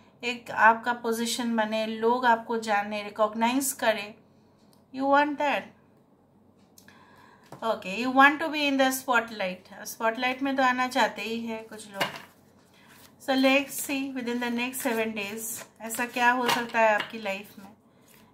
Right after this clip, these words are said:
यूनिवर्स, स्पिरिट गाइड्स, प्लीज गाइड करें कि मेरे जो व्यूअर्स हैं उनकी ज़िंदगी में क्या हो सकता है। Wave, okay, we do have the bathing,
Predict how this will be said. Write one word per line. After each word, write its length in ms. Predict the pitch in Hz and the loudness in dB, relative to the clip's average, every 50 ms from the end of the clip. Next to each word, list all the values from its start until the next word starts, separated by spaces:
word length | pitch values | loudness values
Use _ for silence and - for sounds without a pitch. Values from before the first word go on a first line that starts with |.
| _ - | _ -10
यूनिवर्स, 400 | 233 233 247 254 262 269 277 277 | -8 -6 -4 0 2 2 2 2
स्पिरिट 240 | 277 - 269 247 233 | 0 -2 -4 -4 -2
गाइड्स, 320 | 247 240 247 254 262 262 - | -2 0 0 0 -2 -4 -6
प्लीज 320 | - 240 226 233 226 226 | -8 -8 -6 -6 -4 -2
गाइड 220 | 226 214 208 208 | -4 -4 -4 -4
करें 280 | 214 - 208 202 208 214 | -8 -10 -12 -12 -10 -10
कि 60 | 226 | -10
मेरे 200 | 226 214 214 214 | -10 -8 -8 -6
जो 120 | 220 220 220 | -6 -6 -6
व्यूअर्स 540 | 220 220 220 214 - 220 226 247 262 262 | -6 -6 -4 -2 0 0 0 0 -2 -2
हैं 80 | 262 233 | -4 -4
उनकी 200 | 226 226 226 220 | -4 -6 -8 -10
ज़िंदगी 420 | 220 214 214 208 202 196 196 190 | -10 -10 -12 -12 -14 -16 -16 -18
में 160 | 190 196 208 208 - - _ _ - - - - - - _ _ - - - - _ - | -18 -18 -18 -18 -20 -20 _ _ -20 -20 -20 -20 -20 -20 _ _ -20 -20 -20 -20 _ -4
क्या 160 | 240 233 240 | 0 2 2
हो 220 | 240 254 240 226 | 2 2 -2 -4
सकता 360 | 226 226 214 214 - - 196 | -4 -6 -8 -10 -12 -12 -12
है। 340 | 190 190 190 196 - - _ _ - - - _ _ _ _ _ _ _ _ _ _ _ _ _ _ _ _ _ _ _ _ _ _ _ _ _ _ _ _ - - - - - _ - _ _ _ _ _ _ _ _ _ _ _ _ _ _ _ _ _ _ _ _ _ _ - - - 214 | -12 -12 -12 -14 -18 -20 _ _ -20 -20 -20 _ _ _ _ _ _ _ _ _ _ _ _ _ _ _ _ _ _ _ _ _ _ _ _ _ _ _ _ -20 -20 -20 -20 -20 _ -20 _ _ _ _ _ _ _ _ _ _ _ _ _ _ _ _ _ _ _ _ _ _ -20 -20 -20 -18
Wave, 480 | 202 208 220 254 262 247 226 214 214 - - - - _ _ _ _ _ _ _ _ - 180 | -14 -8 -2 0 0 2 2 0 -2 -8 -14 -20 -20 _ _ _ _ _ _ _ _ -18 -16
okay, 340 | 190 196 190 - 190 190 190 220 - _ _ _ _ _ _ _ _ _ _ _ _ _ _ _ _ _ _ _ _ _ _ _ - - - _ _ _ _ - _ _ _ _ _ _ _ _ _ _ _ _ _ _ - _ _ _ _ _ _ _ - - 233 | -16 -16 -18 -18 -18 -18 -18 -18 -20 _ _ _ _ _ _ _ _ _ _ _ _ _ _ _ _ _ _ _ _ _ _ _ -20 -20 -20 _ _ _ _ -20 _ _ _ _ _ _ _ _ _ _ _ _ _ _ -20 _ _ _ _ _ _ _ -20 -14 -10
we 80 | 247 247 | -6 -2
do 80 | 269 269 | 2 4
have 240 | 269 262 254 240 233 | 4 4 4 2 0
the 80 | 233 220 | -4 -4
bathing, 460 | 214 214 214 214 214 214 190 190 | -2 -2 -2 -2 -4 -6 -10 -10